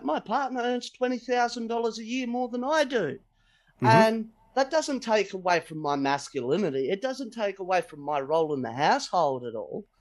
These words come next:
Speaker 1: It
Speaker 2: Yeah.
Speaker 1: just means that we've got more, more money coming
Speaker 2: <laughs>
Speaker 1: in. You know, we can,
Speaker 2: Yeah.
Speaker 1: we can pay the bills. We can do those family outings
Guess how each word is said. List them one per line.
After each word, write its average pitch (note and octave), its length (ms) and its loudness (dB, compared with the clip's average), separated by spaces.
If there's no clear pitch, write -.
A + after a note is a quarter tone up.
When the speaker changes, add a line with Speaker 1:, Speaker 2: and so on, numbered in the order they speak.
Speaker 1:
It D4 140 2
Speaker 2:
Yeah. A2+ 120 4
Speaker 1:
just A#3 220 4
means G3+ 520 0
that G#3 280 2
we've A3+ 180 0
got F3+ 220 4
more, C#3 380 0
more D3+ 240 0
money G3+ 240 0
coming C4+ 340 -4
Speaker 2:
<laughs> - 20 -2
Speaker 1:
in. F3+ 60 -2
You G3 180 12
know, F#3 320 10
we - 60 -12
can, - 200 0
Speaker 2:
Yeah. A#2+ 180 10
Speaker 1:
we - 60 -4
can - 180 -20
pay A#3 160 6
the C4 140 -8
bills. D#3 380 -2
We G3 160 0
can E3 440 -4
do G#3+ 160 6
those G#3 220 4
family F#3+ 540 0
outings - 920 -4